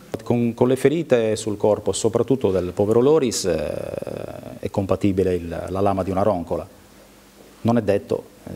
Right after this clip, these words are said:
perché poi là utensili da lavoro ce ne ho parecchi, eh, tutti con lame, punta, quindi può essere che, che il, così, l'arma sia stata trovata anche sul posto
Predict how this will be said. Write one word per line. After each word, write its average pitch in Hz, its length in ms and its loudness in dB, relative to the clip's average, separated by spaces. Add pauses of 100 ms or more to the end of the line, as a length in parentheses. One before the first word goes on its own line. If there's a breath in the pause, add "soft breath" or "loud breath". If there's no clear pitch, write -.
perché 92 240 -4
poi 95 220 2
là 98 100 2
utensili 98 460 0
da 98 80 4
lavoro 110 240 2
ce - 120 -4
ne 95 60 -2
ho 85 100 -4
parecchi, 85 440 -4 (500)
eh, - 220 -10
tutti 95 220 -2
con 98 180 -2
lame, 90 340 -4
punta, 95 360 -4 (160)
quindi 82 380 -6 (800 loud breath)
può 101 140 4
essere 101 380 2
che, 92 340 2
che - 80 -2
il, 82 680 -4
così, 98 280 -2
l'arma 101 400 2
sia 92 140 -4
stata 90 240 0
trovata 98 300 0
anche 87 140 -6
sul 92 160 -6
posto 92 420 0